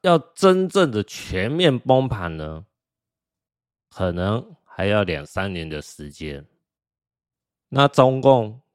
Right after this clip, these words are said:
自然也知道这种情况嘛，极力的掩饰嘛，让房地产不要崩溃的那么快。哦，你房地产开发商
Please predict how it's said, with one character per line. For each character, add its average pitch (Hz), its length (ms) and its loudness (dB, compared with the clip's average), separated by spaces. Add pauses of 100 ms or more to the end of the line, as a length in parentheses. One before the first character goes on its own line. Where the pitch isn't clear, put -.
自 160 260 0
然 98 200 2
也 85 160 -2
知 110 240 -6
道 110 140 2
这 123 180 -6
种 82 220 -6
情 - 460 -14
况 104 280 -8
嘛， - 260 -20 (880)
极 120 300 -2
力 180 220 0
的 110 200 2
掩 104 400 -2
饰 131 340 -2
嘛， 73 240 -18 (920)
让 120 280 2
房 92 220 -2
地 107 160 0
产 80 500 -8 (540)
不 - 80 -8
要 95 160 2
崩 92 300 -2
溃 87 420 -2
的 78 140 -8
那 85 100 -10
么 90 160 -6
快。 76 760 -2 (1600)
哦， 80 200 -10
你 85 160 -10
房 95 300 -4
地 120 160 -2
产 85 320 -8
开 104 260 -2
发 104 240 2
商 107 540 2